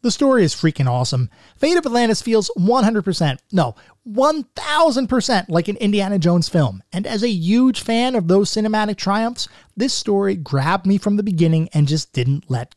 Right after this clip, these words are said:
go. Every aspect of the narrative, from needing to decipher the ancient clues left behind by Greek philosophers, to exploring the variety of locations around the world that all contributed historical perspective to the story, all the way to the game's conclusion,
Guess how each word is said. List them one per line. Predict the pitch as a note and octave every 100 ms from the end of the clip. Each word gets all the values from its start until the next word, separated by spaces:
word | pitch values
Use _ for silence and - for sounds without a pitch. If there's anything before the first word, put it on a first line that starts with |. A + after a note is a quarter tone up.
| C#3
go. | D3 D3+ A2+ _ _ _ _ _ _
Every | A#3 C4 C4 A#3
aspect | A3+ - G#3+ G#3+
of | F3+
the |
narrative, | E3+ D3+ A#2+ A2+ - _
from | - D3
needing | C#3+ F#3+ A3
to | G#3+
decipher | G3 - G3 G3+ F3
the | C#3+ C#3+
ancient | E3+ E3+ D#3+
clues | - A3+ G3+ D3+ -
left | D#3
behind | - C3+ C#3+ E3+ E3+
by | C#3
Greek | - F3 -
philosophers, | E3+ D#3+ D#3 - A2 A2 - - -
to | G3
exploring | G3+ - - A3 A3+ F#3+ C#3
the | B2
variety | A#2+ C#3+ E3+ F#3+
of | F3
locations | F3 - G#3+ - D3
around | B2 C#3 D#3
the | D#3
world | C#3 D#3 D3+
that | B2 -
all | E3+ D#3+
contributed | D3 D3+ - F3+ G3 E3
historical | C3+ - E3 F#3 F#3+
perspective | F3 D3 - F3+ - D#3+
to | E3
the |
story, | C#3+ - D#3 A2 - _ _ - -
all | A#3 C4+ E4
the | D4+
way | C4 C4+
to |
the | B3+
game's | F#3+ A#3 B3+ C4+
conclusion, | - C4+ - D#4 C4 C#3+ F#2+